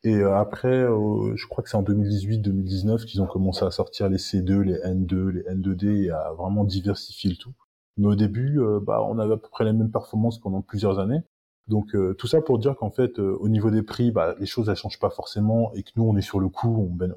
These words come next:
on récupère les prix tous les mois. Et pour ce qui est des perfs, euh, bah, ça dépend le cloud provider. On a des providers comme Google qui ont pas changé pendant cinq ans. Il y en a qui vont vous dire, euh, une année, « Tiens, on va vous sortir un C P U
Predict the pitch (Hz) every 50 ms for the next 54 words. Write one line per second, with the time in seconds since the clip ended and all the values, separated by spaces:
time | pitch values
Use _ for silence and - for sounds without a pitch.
0 | - - 95 92 92 87 87 85 87 95 - - - - 107 98 92 90 - -
1 | - - - - 98 98 101 117 151 170 - _ _ _ _ _ _ _ - 107
2 | - - - - - - 113 107 107 104 107 - 143 151 - - - - - _
3 | _ _ _ _ _ _ _ _ _ _ - 104 101 95 90 87 87 87 - -
4 | - 98 98 98 127 120 - 131 120 - - 120 107 104 - - 104 95 92 92
5 | 110 123 135 127 113 104 92 90 98 101 - - 98 95 107 101 - - 95 90
6 | 87 92 90 107 107 101 - 101 90 82 - 104 98 - - 101 85 107 107 -
7 | - 92 90 92 - - 104 95 - - 113 120 131 135 127 110 101 101 107 110
8 | 107 - 107 92 92 101 98 98 92 95 95 92 98 107 110 104 98 92 90 92
9 | 92 92 - - - 117 113 113 107 107 107 110 113 113 110 113 - 131 131 127
10 | 120 104 104 101 95 95 - - 104 - - - 113 104 101 95 95 101 - -
11 | 110 - - 110 107